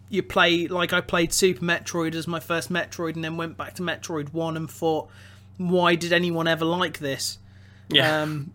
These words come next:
Speaker 1: <laughs> it's that, like
Speaker 2: <laughs> And I think that's, that's exactly the thing. I think, uh, maybe from what you're seeing on my list, it, you'll probably get an idea of, like, these are games that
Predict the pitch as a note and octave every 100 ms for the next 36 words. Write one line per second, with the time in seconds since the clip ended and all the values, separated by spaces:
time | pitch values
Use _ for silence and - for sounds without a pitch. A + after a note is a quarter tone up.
0 | - G#3+ F3+ - - - - C#4 G#3+ -
1 | F#3+ E3+ - D4+ - - - A3+ - -
2 | F#3 - - - - - - - C#4 -
3 | - - - - - G3 - G#3+ G3 F#3+
4 | E3+ G3 F3 F3 D#3 D#3 C#3 F3 C3+ C3
5 | D#3+ D3+ G#2+ - D#3 C#3+ D#3+ D#3 D#3+ D#3+
6 | F3 E3+ D3+ D#3 D3 C#3+ C3+ C3 - C3+
7 | B2+ B2 A#2+ A#2 A#2 G#2+ - - - -
8 | A#2+ A2 A#2+ B2 B2+ B2 C3+ B2+ C3 B2+
9 | - A#2 A2+ A2 A2 A2 A2 A2 G#2+ -
10 | - - - A2 G#2+ G#2+ - C3 B2+ B2+
11 | A#2+ A#2+ A#2 A2+ - A#2